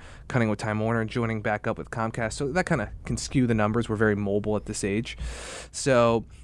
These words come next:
going back to the E S P N, though, the big, uh, last line of defense, like we said, is the issue that, you know, half of survey respondents will say,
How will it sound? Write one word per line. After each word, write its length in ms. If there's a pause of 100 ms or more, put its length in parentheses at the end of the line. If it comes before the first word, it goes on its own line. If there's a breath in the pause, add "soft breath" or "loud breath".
going 220
back 220
to 100
the 100
E 40
S 100
P 120
N, 180
though, 340 (720)
the 160
big, 240 (120)
uh, 360 (340)
last 260
line 160
of 60
defense, 320
like 140
we 80
said, 380
is 200
the 140
issue 300
that, 180 (680 loud breath)
you 100
know, 120
half 300
of 100
survey 440
respondents 500
will 80
say, 300